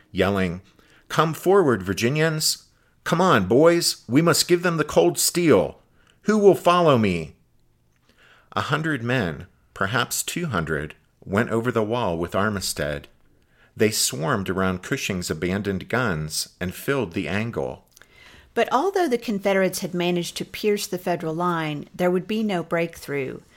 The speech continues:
Speaker 2: Not only were there too few rebels here at the point in question, but there were also two other factors. First, Webb had brought forward the seventy-second Pennsylvania from its reserve position,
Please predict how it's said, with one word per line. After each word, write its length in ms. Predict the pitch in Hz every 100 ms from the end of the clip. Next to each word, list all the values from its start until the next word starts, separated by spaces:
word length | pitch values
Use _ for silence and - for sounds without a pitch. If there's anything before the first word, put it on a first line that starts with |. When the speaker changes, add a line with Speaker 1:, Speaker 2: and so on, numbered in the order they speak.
| - - - -
Speaker 2:
Not 160 | 180 202
only 300 | 214 240 277
were 220 | 202 185
there 160 | 185 165
too 320 | - - 240
few 260 | - 214
rebels 460 | 180 180 180 156 -
here 260 | - 180 160
at 140 | 156
the 60 | 139
point 340 | - 180 160
in 100 | 151
question, 720 | - 226 220 - - 135 135 - - - -
but 180 | 196 196
there 140 | 208
were 120 | 202
also 400 | - 269 - 208
two 320 | 180 - 214
other 220 | 185 170 151
factors. 880 | 139 123 - - - - - - - _ _ - - _
First, 560 | - 247 175 151 - - -
Webb 400 | 180 180 202 220
had 200 | 269 285
brought 340 | 196 175 - -
forward 340 | 175 160 151
the 80 | 156
seventy-second 960 | - - 196 190 185 196 - 170 165 -
Pennsylvania 800 | 175 160 151 185 185 180 143
from 240 | 139 170 156
its 180 | - -
reserve 460 | 147 190 214 214
position, 640 | - 147 123 - 135 123